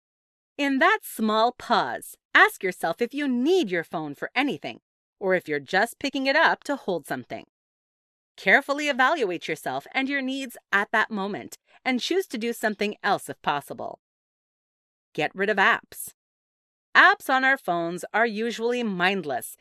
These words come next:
and fill in a lot of blank spaces during the day. To use your phone less, get rid of them.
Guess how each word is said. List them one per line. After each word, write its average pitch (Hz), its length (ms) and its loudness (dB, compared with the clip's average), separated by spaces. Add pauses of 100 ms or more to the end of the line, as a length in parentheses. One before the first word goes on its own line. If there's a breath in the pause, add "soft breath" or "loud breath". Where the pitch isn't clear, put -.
(160 soft breath)
and 269 180 0
fill 359 320 2
in 269 140 2
a 180 60 0
lot 170 320 2
of 214 120 -2
blank 170 280 -4
spaces 170 580 -6
during 165 240 -4
the 165 100 -6
day. 147 380 -4 (800)
To 208 100 -6
use 220 340 -4
your 269 100 2
phone 277 260 -2
less, 269 460 -2 (200)
get 392 200 -4
rid 370 120 2
of 247 120 6
them. 131 300 -4